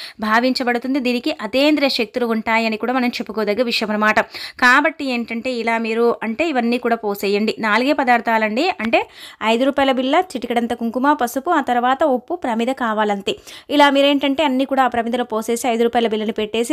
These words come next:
రెండు చేతుల్లో పట్టుకొని సంకల్పం చెప్పుకొని అనంతరం ఏంటంటే కనుక పూజ గదిలో పెట్టుకోండి. లేదంటే కనుక ఒకవేళ పూజ గదిలో పెట్టే వీలు లేదంటే మాత్రమే మీరు వంట గదిలో పెట్టుకోండి, కానీ మ్యాక్సిమం అయితే పూజ గదిలోనే పెట్టుకోండి. ఇలా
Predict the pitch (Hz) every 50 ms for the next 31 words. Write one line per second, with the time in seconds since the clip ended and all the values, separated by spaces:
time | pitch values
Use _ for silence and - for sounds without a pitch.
0 | 285 247 240 233 233 - 240 220 240 233 226 214 208 196 - 214 226 233 254 -
1 | - 220 202 214 233 226 226 220 - - 214 - - 208 254 262 294 269 233 226
2 | 226 233 240 233 220 214 208 208 226 220 226 214 220 208 214 277 262 262 240 226
3 | 220 208 208 220 269 277 254 208 - - - 214 220 214 - - - - - -
4 | - 277 277 277 285 294 302 294 277 262 269 247 240 233 262 240 233 240 226 233
5 | 233 240 240 240 233 233 233 233 233 233 233 233 202 180 - - 226 190 214 233
6 | 262 269 285 269 233 233 240 247 269 269 269 247 285 269 262 247 226 208 214 220
7 | - 285 277 330 403 392 349 349 427 466 359 285 247 233 214 220 214 233 294 311
8 | 247 196 - 208 - 214 208 214 214 - 254 254 285 349 453 480 349 262 254 254
9 | 262 240 269 269 262 247 233 233 302 - 269 240 220 214 214 214 214 208 214 269
10 | 294 285 220 - 208 - 208 214 214 208 - - - - - - - 240 269 285